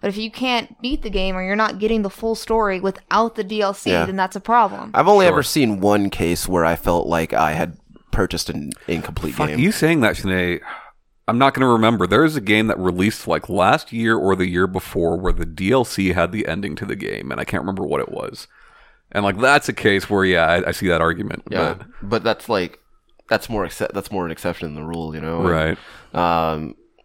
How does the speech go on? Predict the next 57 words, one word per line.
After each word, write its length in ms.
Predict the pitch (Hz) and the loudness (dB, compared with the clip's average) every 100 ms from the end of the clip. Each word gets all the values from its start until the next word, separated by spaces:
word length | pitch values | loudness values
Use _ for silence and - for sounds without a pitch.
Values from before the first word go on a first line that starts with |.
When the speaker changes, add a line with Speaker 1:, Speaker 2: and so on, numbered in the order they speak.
| _ | _
Speaker 1:
Well, 160 | 330 | -6
but, 220 | 311 269 233 | -2 -2 -2
but, 260 | 262 262 | -4 0
but, 320 | 240 233 - | 0 0 -2
like, 220 | - 233 226 | -2 -2 0
that's 180 | 240 | -4
just 160 | 240 240 | -4 -8
the 60 | 226 | -4
one 120 | 214 | -4
that 60 | 196 | -4
he 100 | 190 | -6
remembers, 360 | 196 233 214 | -4 -4 -4
but 120 | - 196 | -6 -8
there's 200 | 196 - | -8 -8
plenty 360 | - 330 277 | -8 -6 -4
of 100 | 196 | -2
other 140 | 185 185 | -2 -2
games 360 | 180 180 180 | -4 -6 -6
Speaker 2:
s-, 60 | - | 0
well, 180 | 180 147 | 4 6
Speaker 1:
I 40 | |
Speaker 2:
yeah, 300 | 147 110 101 - | 6 6 2 -4
yeah, 120 | 110 | -2
Speaker 1:
Yeah. 40 | 95 | -2
Speaker 2:
sure. 360 | - 123 98 - | 2 2 0 0
But 140 | 104 | 4
Speaker 3:
Well, 100 | 151 | 6
even 200 | 196 214 | 6 4
with 140 | 156 113 | 2 2
Breath 200 | 107 113 | 2 2
of 80 | 101 | -2
the 60 | |
Wild, 460 | 90 85 98 - 67 | 2 4 4 0 -2
like, 300 | 80 85 - | -2 -2 -6
will 240 | 92 90 98 | 0 2 2
the 100 | 104 | 0
story 320 | - 101 104 | 2 2 2
D 140 | 92 | 4
L 140 | 104 101 | 4 2
C 440 | - 95 113 123 | 2 2 4 2
kind 320 | - 98 110 | 0 0 2
of 200 | 101 92 | 0 2
wrap 280 | 92 101 - | 2 2 2
up 140 | 110 | 0
that 180 | 98 92 | 2 0
game's 320 | 98 110 113 | 0 -2 -2
story 380 | - 113 110 120 | -2 0 4 4
a 60 | 120 | 4
bit 180 | 127 117 | 2 2
better? 380 | 131 139 139 _ _ - | 2 2 -2 _ _ -4
And 140 | 101 | -2
if 120 | 95 | 0
it 120 | 82 | -2
does, 220 | 90 107 127 | 2 2 2
that's 200 | 135 - | -2 -2
kinda 240 | - 139 | -2 -2
shitty, 360 | - 160 107 | 0 0 -2